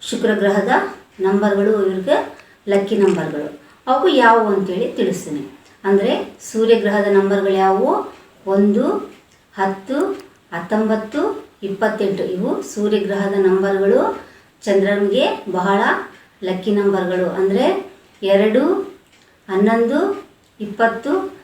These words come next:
ಇಪ್ಪತ್ತೊಂಬತ್ತು. ಈ ನಂಬರ್ ಹುಟ್ಟಿದವರಿಗೆ ಸೂರ್ಯ ನಂಬರ್‌ಗಳು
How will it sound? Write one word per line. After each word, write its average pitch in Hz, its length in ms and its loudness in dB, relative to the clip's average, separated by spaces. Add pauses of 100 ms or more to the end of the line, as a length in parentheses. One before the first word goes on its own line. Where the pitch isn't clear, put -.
(160)
ಇಪ್ಪತ್ತೊಂಬತ್ತು. 220 640 0
ಈ 240 220 0
ನಂಬರ್ 226 320 4
ಹುಟ್ಟಿದವರಿಗೆ 190 640 0
ಸೂರ್ಯ 214 280 -2
ನಂಬರ್‌ಗಳು 202 720 2